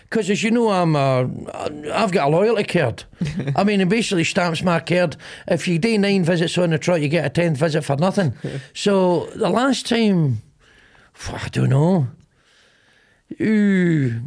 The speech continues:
Speaker 1: Oh, fa-, I, because, you, you know, I've got, it's an age thing. It's,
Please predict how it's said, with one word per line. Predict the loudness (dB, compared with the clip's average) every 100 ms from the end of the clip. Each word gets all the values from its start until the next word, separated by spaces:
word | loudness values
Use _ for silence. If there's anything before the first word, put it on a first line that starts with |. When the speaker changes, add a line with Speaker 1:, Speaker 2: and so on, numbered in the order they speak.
| -2
Speaker 1:
Oh, | 0 0
fa-, | -2 0
I, | 0 0
because, | 0 0 0 -2 0
you, | -2
you | 0 0
know, | 2
I've | 0 0
got, | -2 -4 -10 -12 -8
it's | -4 -2 0
an | 2
age | 2 0 0
thing. | 0 0
It's, | -2 -4